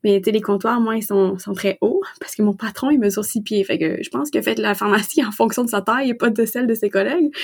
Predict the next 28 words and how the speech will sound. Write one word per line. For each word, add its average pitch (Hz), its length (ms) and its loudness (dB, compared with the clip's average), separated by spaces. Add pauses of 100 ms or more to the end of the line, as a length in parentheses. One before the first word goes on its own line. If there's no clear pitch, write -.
(200)
ou 247 60 2
de 233 80 6
ses 226 160 0
futurs 214 260 -4
collègues. 262 420 2 (300)
En 226 60 -6
tout - 80 -8
cas, 214 100 4
bref, 220 300 -2
c'est 196 120 -4
pour 196 120 2
dire 233 180 -4
que 208 280 2
j'avais 196 200 4
des 190 140 4
tensions 190 260 -2
aussi 214 220 0
au - 20 0
niveau 196 160 2
des 180 160 0
épaules. 247 260 0
Fait 190 120 -4
que 180 80 2
bref, 196 160 -2 (120)
elle 190 140 2 (100)
faisait 208 220 2
des 190 140 2
miracles. 208 720 -2